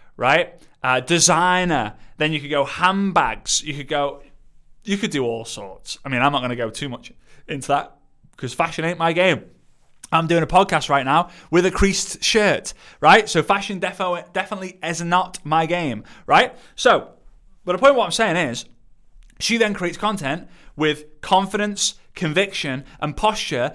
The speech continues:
that she absolutely loves fashion. So eventually, people who also like fashion are going to find her too. And lo and behold,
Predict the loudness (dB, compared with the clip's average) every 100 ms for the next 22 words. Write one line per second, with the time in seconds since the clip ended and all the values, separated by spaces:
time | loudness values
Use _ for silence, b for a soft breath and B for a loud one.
0 | B B -4 -2 -2 -2 -2 0 0 0
1 | 0 0 0 0 2 2 0 -2 -4 -4
2 | -6 -6 -4 4 4 4 0 -4 -6 -6
3 | -4 0 6 8 8 6 4 4 2 2
4 | -2 0 -6 -6 B B 0 0 -2 -4
5 | -4 -2 -4 -4 -4 -4 B B B 0
6 | 8 10 10 6 2 6 8 8 4